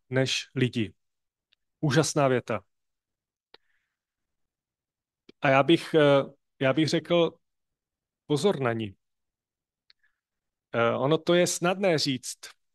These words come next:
„Je lépe poslouchat Boha než lidi.“ Je to správná, odvážná, moudrá, platná věta.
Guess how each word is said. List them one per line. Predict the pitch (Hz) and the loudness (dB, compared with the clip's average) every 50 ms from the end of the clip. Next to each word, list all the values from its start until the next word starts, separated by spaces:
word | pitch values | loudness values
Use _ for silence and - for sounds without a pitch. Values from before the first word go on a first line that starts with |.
| _ _ _ _ _ _ _ _ _ _ _ _ _ _ _ _ _ | _ _ _ _ _ _ _ _ _ _ _ _ _ _ _ _ _
„Je | - 135 135 | -4 0 0
lépe | 143 139 139 147 139 | 0 0 -2 -4 -4
poslouchat | - 156 139 - - 151 147 - - 151 143 - _ - - _ _ _ _ _ _ - | -4 -6 -4 -2 0 0 0 0 0 0 0 0 _ -12 -20 _ _ _ _ _ _ -6
Boha | 131 120 135 139 | -4 -2 -2 -2
než | 139 135 - - - | -4 -4 -6 -6 -6
lidi.“ | 127 113 117 120 135 180 196 - _ _ _ _ _ _ _ _ _ _ _ _ _ _ _ _ _ _ _ _ | -6 -6 -6 -8 -8 -8 -10 -12 _ _ _ _ _ _ _ _ _ _ _ _ _ _ _ _ _ _ _ _
Je | - 117 | -12 -10
to | - - 131 123 - _ | -8 -8 -8 -8 -10 _
správná, | - - - - _ - 143 139 139 143 156 147 151 170 170 170 165 170 170 165 160 156 131 - _ _ _ _ _ _ _ _ _ _ _ _ _ _ _ _ | -18 -18 -18 -18 _ -2 2 2 4 4 2 2 0 0 2 2 2 2 2 -2 -4 -8 -12 -16 _ _ _ _ _ _ _ _ _ _ _ _ _ _ _ _
odvážná, | - 143 - 135 151 151 151 151 156 139 - - 151 147 143 143 143 135 | -6 -6 -2 2 4 4 4 4 2 -2 -4 -4 -2 -2 0 0 0 -2
moudrá, | 131 131 139 143 139 127 151 147 143 139 139 135 135 135 131 117 _ _ _ _ _ _ _ | -2 -2 -2 -2 -2 -2 0 2 2 4 4 2 2 -2 -6 -10 _ _ _ _ _ _ _
platná | - 127 123 - - 143 131 127 120 | -4 -4 -4 -4 -4 -4 -2 -2 -2
věta. | 123 127 - - - - - | -4 -6 -6 -8 -12 -14 -14